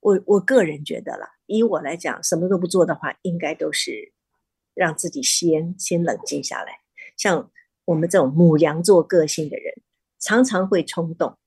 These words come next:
诶，所以我先慢慢，慢慢大概知道怎么去调。通常最简单的第一个调法，就是你愤怒，你生气，好，赶快深呼吸，然后该骂的不要骂出来，吞回去，走开，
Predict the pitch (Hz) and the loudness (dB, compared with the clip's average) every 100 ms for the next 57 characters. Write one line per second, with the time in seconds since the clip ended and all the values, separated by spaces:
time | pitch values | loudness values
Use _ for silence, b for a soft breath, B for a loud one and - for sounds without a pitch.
0 | _ _ _ - 277 277 _ - 214 202 | _ _ _ 2 2 2 _ 0 6 6
1 | 175 202 233 254 269 254 226 220 214 202 | 6 2 2 4 4 4 4 2 0 0
2 | 180 170 165 156 147 170 165 160 - - | -2 -6 -6 -6 -4 -2 0 -2 -2 -4
3 | 151 175 196 - - 131 120 160 - b | -2 -2 -4 -4 -8 -8 -4 -4 -6 b
4 | b b b b _ - 277 277 196 147 | b b b b _ 0 2 2 0 0
5 | 156 - _ 311 226 135 151 170 175 175 | -2 -8 _ 2 4 2 2 2 2 2
6 | 277 262 202 - 131 131 - 220 254 269 | 2 2 0 -2 -6 -6 -2 -2 -2 -4
7 | 302 285 233 294 196 208 - 254 254 - | 2 4 6 4 0 -4 -2 0 2 0
8 | 170 _ _ _ _ - 123 - - 151 | -6 _ _ _ _ -14 -14 -16 -12 -12
9 | 156 202 - 180 175 175 170 160 160 - | -8 -8 -2 -2 0 -4 -4 -6 -6 -8
10 | 180 190 214 214 170 151 156 175 156 156 | -12 -2 0 2 2 2 0 0 0 -2
11 | 156 - 123 - - _ _ _ - 185 | -4 -4 -6 -8 -14 _ _ _ 0 4
12 | 156 139 - - _ - 131 - 165 170 | 4 2 -2 -6 _ -2 -2 0 -4 -4